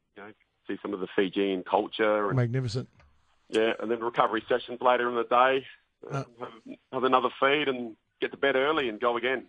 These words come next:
Speaker 1: next
Speaker 2: uh,
Speaker 1: day. It's great.
Speaker 2: no, we'll, um, we'll keep an eye on that one, mate. We'll keep that in tow. We'll see if we can get some listeners to go on board with that one. I'm a bit envious. I might have to, uh, see the date on that, mate. Thanks for your time, uh,
Speaker 1: No
Speaker 2: Robbie.
Speaker 1: worries,
Speaker 2: We'll
Speaker 1: guys.
Speaker 2: hope to see, hear you next week.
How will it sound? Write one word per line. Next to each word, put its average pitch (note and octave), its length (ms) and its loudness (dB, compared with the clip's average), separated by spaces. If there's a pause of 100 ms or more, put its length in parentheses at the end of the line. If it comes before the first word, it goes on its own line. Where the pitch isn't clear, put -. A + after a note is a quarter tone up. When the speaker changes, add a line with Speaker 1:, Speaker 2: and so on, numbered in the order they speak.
Speaker 1:
next A2 120 -6
Speaker 2:
uh, B2+ 180 -2
Speaker 1:
day. F2+ 60 -12
It's - 220 -20
great. F#2+ 180 2
Speaker 2:
no, C#3 140 4
we'll, C#3 280 4
um, C3+ 260 -2 (140)
we'll C#3 180 0
keep E3+ 220 4
an D3+ 100 2
eye D3 40 6
on D#3 180 6
that D3 140 2
one, C#3 180 2
mate. D3+ 220 2
We'll C#3 100 0
keep D#3 260 0
that C#3 160 2
in C3 160 0
tow. C#3+ 300 4
We'll C3 160 2
see D3+ 160 0
if C3+ 80 4
we C3 80 -2
can C3 40 -4
get C3+ 120 0
some C3+ 180 -2
listeners C#3 320 -2
to C3+ 100 -8
go C3+ 140 0
on B2 140 -2
board C3 220 2
with A#2+ 80 0
that B2 120 2
one. C3+ 140 -2
I'm C3 120 -2
a B2+ 60 -2
bit B2+ 140 -2
envious. C3 320 -2
I C#3 40 -4
might C3 180 0
have B2 160 -4
to, A#2+ 320 0
uh, A#2+ 80 0 (440)
see D3 220 4
the C3+ 100 4
date C#3+ 260 4
on C#3+ 140 4
that, C3+ 120 2
mate. D3 200 4
Thanks F#3+ 280 4
for F3 60 2
your D#3 100 4
time, E3+ 520 4
uh, D3+ 300 4
Speaker 1:
No D3+ 100 4
Speaker 2:
Robbie. E3+ 220 8
Speaker 1:
worries, F3 40 4
Speaker 2:
We'll D#3 240 6
Speaker 1:
guys. A2 80 -8 (260)
Speaker 2:
hope D#3+ 220 6
to C3+ 80 -6
see, E3 200 2
hear D#3+ 160 8
you D#3+ 120 8
next D#3 220 2
week. D3+ 200 8